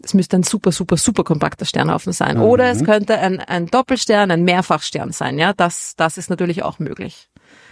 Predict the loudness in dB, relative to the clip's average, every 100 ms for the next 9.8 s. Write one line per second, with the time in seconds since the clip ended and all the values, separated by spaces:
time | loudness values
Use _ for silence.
0 | -20 -20 -20 _ _ _ -4 -2 0 2
1 | 2 4 2 4 2 4 -2 -2 -4 -4
2 | -2 -4 0 0 0 -2 -6 -2 -2 -2
3 | -2 0 0 2 2 2 2 0 0 -4
4 | -2 0 -4 0 0 0 0 2 2 2
5 | -2 0 4 4 6 4 0 -6 -8 -4
6 | -2 0 0 2 4 4 2 0 0 -2
7 | 0 2 2 0 0 2 4 4 4 2
8 | 0 -2 -2 0 0 0 0 -2 -4 0
9 | 2 2 2 2 2 2 2 2